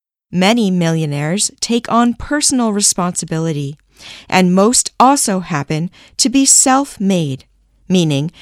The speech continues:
they didn't acquire their wealth through luck. Millionaires don't count on anyone else to make them rich, and they don't blame anyone else if they fall short. They focus on things they can control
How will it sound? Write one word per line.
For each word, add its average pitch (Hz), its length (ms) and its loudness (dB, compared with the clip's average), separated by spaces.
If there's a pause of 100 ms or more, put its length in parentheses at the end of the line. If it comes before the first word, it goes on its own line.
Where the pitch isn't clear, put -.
(180)
they 202 100 2
didn't 262 360 0
acquire 196 580 0
their 160 220 -4
wealth 156 500 -4
through 262 320 0
luck. - 460 -2 (680)
Millionaires 190 720 2 (160)
don't 196 380 0
count 156 460 -4
on 170 180 -4 (160)
anyone 175 560 0
else - 400 -4
to - 140 -4
make 170 260 -2
them 170 260 -2
rich, - 460 -4 (380)
and 262 120 2
they 285 120 4
don't 277 320 0
blame 233 500 2
anyone 156 380 -4
else 160 360 -8 (140)
if 277 160 -6
they 233 140 0
fall 175 340 -2
short. - 600 -8 (640)
They 226 200 4
focus 285 500 0 (100)
on 214 280 2
things 160 480 -4
they 214 320 2
can 202 260 -4
control 170 720 -4